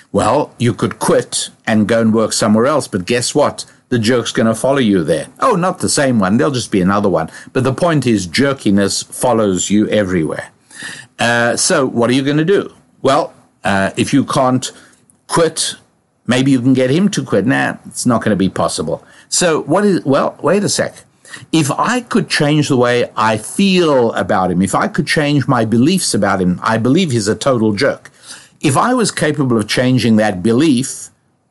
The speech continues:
my life would actually become more pleasant.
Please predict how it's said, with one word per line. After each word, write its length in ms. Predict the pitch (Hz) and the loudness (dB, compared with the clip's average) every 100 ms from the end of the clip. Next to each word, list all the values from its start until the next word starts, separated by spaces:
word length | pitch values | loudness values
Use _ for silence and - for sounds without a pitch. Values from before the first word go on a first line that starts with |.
| _ | _
my 220 | - 123 123 | -2 0 2
life 400 | 131 170 226 - | 0 0 -2 -2
would 140 | 170 | -2
actually 480 | - - - 139 135 | -2 -6 -2 0 2
become 340 | 143 - 104 | 0 0 2
more 200 | 110 135 | 2 2
pleasant. 520 | 147 214 208 - - | 0 -2 -2 -4 -10